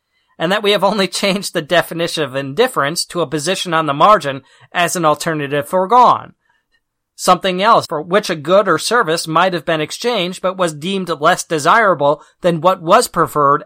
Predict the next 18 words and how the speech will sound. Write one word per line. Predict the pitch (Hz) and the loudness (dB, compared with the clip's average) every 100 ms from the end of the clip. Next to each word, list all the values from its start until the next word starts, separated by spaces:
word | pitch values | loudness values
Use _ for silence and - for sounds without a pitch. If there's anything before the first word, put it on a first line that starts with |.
| - | -4
at | 170 190 185 | -4 -2 0
that | 170 147 | 0 0
moment | 147 160 160 160 | 0 0 -2 -4
in | 165 151 | -8 -4
time | 143 127 127 - _ | -2 -2 -4 -10 _
in | 165 170 | -8 -6
space. | - 262 233 110 - - - _ _ _ _ _ _ _ _ | -4 -4 -4 -8 -14 -16 -18 _ _ _ _ _ _ _ _
We | 165 196 | -8 0
have | 269 269 | 2 2
not | 254 247 | 0 0
changed | 233 220 196 - | -2 -4 -6 -8
economic | 214 208 202 180 170 | -4 0 0 0 -2
theory | - 214 175 170 | -2 0 0 0
or | 165 151 | 2 2
achieved | 156 - - 190 175 | 2 -4 -6 -4 -2
some | - 175 180 170 | 0 2 0 -2
new | 165 - | -4 -4
insight. | 147 151 - 110 - | -6 -6 -4 -6 -10